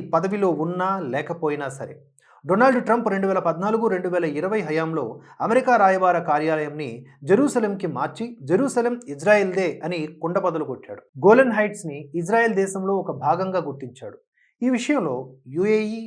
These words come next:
బహ్రెయిన్ దేశాల్ని ఒప్పించాడు. దరిమిలా యూఏఈలో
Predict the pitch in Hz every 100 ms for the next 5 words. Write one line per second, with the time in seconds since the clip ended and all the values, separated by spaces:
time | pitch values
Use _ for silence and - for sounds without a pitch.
0 | 151 135 165 202 196 170 160 175 165 131
1 | 135 180 170 165 190 - 147 208 247 170
2 | 123 - _ _ 160 220 233 226 226